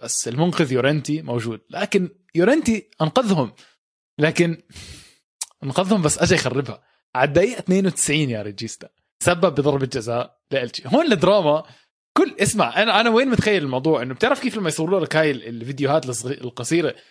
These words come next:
كيف كل العالم عم تتفرج على لقطة معينة؟ أنا بوعدك. أنا بوعدك. الاثنين وعشرين لاعب ببرشلونة واثنين وعشرين لاعب بريال مدريد كلهم بتفرجوا على ضربة جزاء إلتشي. <laughs> ضيعها.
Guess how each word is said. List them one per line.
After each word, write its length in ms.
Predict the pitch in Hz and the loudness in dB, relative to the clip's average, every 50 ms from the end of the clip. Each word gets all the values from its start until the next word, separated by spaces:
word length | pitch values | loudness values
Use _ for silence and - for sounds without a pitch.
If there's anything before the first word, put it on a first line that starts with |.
| _ _ _ _ - | _ _ _ _ -6
كيف 120 | - 160 - | -6 -4 0
كل 220 | - 202 208 226 | 0 2 2 2
العالم 380 | 196 156 143 175 196 202 180 151 | 2 2 2 2 2 2 0 0
عم 80 | 151 | -2
تتفرج 420 | - - - - 175 180 170 156 143 | -2 -4 -2 0 0 2 2 0 0
على 120 | 123 143 | 0 -2
لقطة 220 | 156 - - 151 120 | -2 -2 -2 -2 0
معينة؟ 460 | 117 110 110 117 120 131 160 190 190 _ _ _ - | 0 -2 -2 -4 -8 -10 -10 -12 -16 _ _ _ -2
أنا 120 | 214 247 | 0 2
بوعدك. 560 | 214 226 233 208 170 156 127 107 - - _ _ _ _ _ _ _ _ - - | 2 2 2 2 0 0 -2 -6 -8 -10 _ _ _ _ _ _ _ _ -6 -2
أنا 100 | 165 175 | 0 2
بوعدك. 500 | 170 175 151 127 127 117 101 _ _ _ _ _ _ _ _ _ _ _ _ - | 2 2 2 0 -4 -6 -10 _ _ _ _ _ _ _ _ _ _ _ _ -12
الاثنين 300 | 147 139 120 190 226 247 | -10 -6 -2 0 0 2
وعشرين 280 | 233 202 - - 220 196 | 2 2 2 0 2 2
لاعب 240 | 208 202 175 160 139 | 4 4 2 2 0
ببرشلونة 540 | 147 139 143 - - 170 165 170 160 147 | 0 0 0 0 2 2 2 2 2 0
واثنين 200 | 135 131 185 220 | 0 0 0 0
وعشرين 260 | 214 180 - - 175 180 | 0 0 0 0 2 2
لاعب 200 | 185 165 156 139 | 2 2 2 0
بريال 260 | 147 139 160 170 156 | 0 0 0 0 -2
مدريد 260 | 143 135 156 185 175 | -2 -2 -2 -2 0
كلهم 220 | - 262 226 202 | 0 0 0 0
بتفرجوا 580 | 165 151 - - 202 196 185 160 160 208 262 302 _ _ _ _ _ _ _ _ _ _ _ _ _ - | 0 -2 0 0 0 2 0 0 -2 -4 -6 -8 _ _ _ _ _ _ _ _ _ _ _ _ _ -4
على 260 | 139 147 180 185 190 190 | 0 0 2 2 2 2
ضربة 280 | 165 190 180 185 180 | 2 0 0 0 -2
جزاء 380 | 156 - 180 - 202 185 165 - | -2 0 2 2 2 2 2 0
إلتشي. 280 | 185 - - 170 151 | 0 0 0 -2 -2
<laughs> 120 | - - _ _ _ - - _ - - - _ _ _ _ _ _ _ _ _ _ _ _ _ _ _ _ _ _ _ _ _ _ _ _ _ _ _ _ - 185 | -4 -8 _ _ _ -20 -20 _ -20 -20 -20 _ _ _ _ _ _ _ _ _ _ _ _ _ _ _ _ _ _ _ _ _ _ _ _ _ _ _ _ 0 2
ضيعها. 380 | 202 262 - - - 123 117 | 2 2 2 0 -2 -4 -10